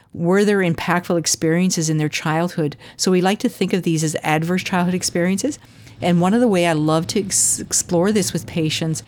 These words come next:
is to actually explore their sleep patterns as a kid. The question I often ask is, were they good sleepers as kids?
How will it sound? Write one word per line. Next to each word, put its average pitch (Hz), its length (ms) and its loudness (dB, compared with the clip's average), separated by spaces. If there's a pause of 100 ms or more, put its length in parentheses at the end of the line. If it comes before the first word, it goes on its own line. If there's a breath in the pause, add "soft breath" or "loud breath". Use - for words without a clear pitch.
(400 loud breath)
is 202 180 2
to 202 120 0
actually 196 440 0
explore 165 840 0
their 185 140 0
sleep 233 380 0
patterns 151 560 -2
as 165 260 -2
a 160 40 0
kid. 160 440 -4 (260)
The 185 100 -2
question - 460 0
I 170 120 2
often 156 340 -2
ask 151 360 -2
is, 160 140 -2
were 185 160 2
they 175 140 0
good 156 220 0
sleepers 160 500 -2
as 156 240 -2
kids? - 500 -6